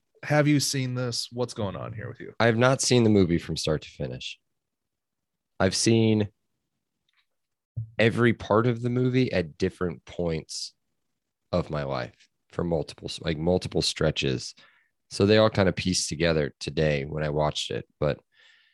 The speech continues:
Speaker 2: um, no, I have not watched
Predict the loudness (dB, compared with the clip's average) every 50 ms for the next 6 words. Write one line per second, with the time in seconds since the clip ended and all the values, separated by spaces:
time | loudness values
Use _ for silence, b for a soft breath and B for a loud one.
0 | b b _ _ -4 -2 0 2 2 2 0 0 -2 -4 -8 -14 _ _ _ _
1 | _ _ _ _ _ _ _ -4 -2 -2 -2 -4 -8 -6 -4 -2 0 0 0 0
2 | 0 0 0 -2 -2 -2 0 0 -2 -2 -6 -10 -10 -12